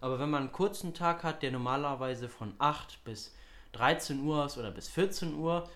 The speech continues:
und das einfach alles eine Stunde weiter, äh, verlegt, zum Beispiel, weiß ich nicht, von neun Uhr Unterricht beginnen oder neun Uhr dreißig oder so. Das würde auf jeden Fall schon mal deutlich helfen, weil man mehr Schlaf bekommt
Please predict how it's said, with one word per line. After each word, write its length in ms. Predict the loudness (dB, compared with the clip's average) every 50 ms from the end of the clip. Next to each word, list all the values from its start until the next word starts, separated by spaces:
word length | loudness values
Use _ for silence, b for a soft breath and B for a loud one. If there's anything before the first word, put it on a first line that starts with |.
| B B
und 60 | -4
das 180 | -4 -4 -2 -2
einfach 380 | 0 0 0 0 -4 -4 -2
alles 300 | 0 0 0 0 -2 -2
eine 220 | -2 0 0 0 -2
Stunde 460 | -4 -4 -2 -2 -2 -2 -2 -2 0
weiter, 500 | 0 0 2 0 0 -2 -2 -4 -4 -8 -14 -16 -10
äh, 320 | -6 -2 -2 0 0 -2
verlegt, 520 | -4 -6 -6 -4 -4 -2 -2 -2 -2 -4 -8
zum 140 | -10 -10 -8
Beispiel, 340 | -8 -8 -8 -8 -8 -6
weiß 180 | -6 -6 -6 -8
ich 60 | -8
nicht, 160 | -8 -8 -8
von 180 | -8 -8 -6 -4
neun 300 | 0 2 2 2 2 0
Uhr 140 | 0 -2 -2
Unterricht 520 | -2 -2 -2 -2 -2 -4 -4 -4 -6 -8
beginnen 340 | -6 -4 -2 -2 -2 -2 -4
oder 180 | -4 -4 -4 -4
neun 220 | -2 -2 -2 -4
Uhr 80 | -4 -4
dreißig 520 | -2 0 0 0 0 0 -2 -6 -6 -6
oder 180 | -4 -4 -4 -4
so. 260 | -2 -2 -2 -2 B B B B B B B B B B
Das 160 | -6 -4 -2 -2
würde 200 | 0 0 2 0
auf 140 | 0 0
jeden 180 | 0 0 0 0
Fall 200 | -2 -4 -4 -4
schon 160 | -4 -4 -4
mal 120 | -4 -4 -2
deutlich 480 | -2 0 0 0 0 -2 -6 -6 -4
helfen, 320 | -2 -2 -2 -2 -4 -4 -4
weil 120 | -2 -2
man 160 | -2 -4 -4
mehr 140 | -4 -6 -6
Schlaf 380 | -6 -4 -2 0 0 0 -2 -4
bekommt 500 | -8 -10 -4 -2 -2 -2 -2 -4 -6 -10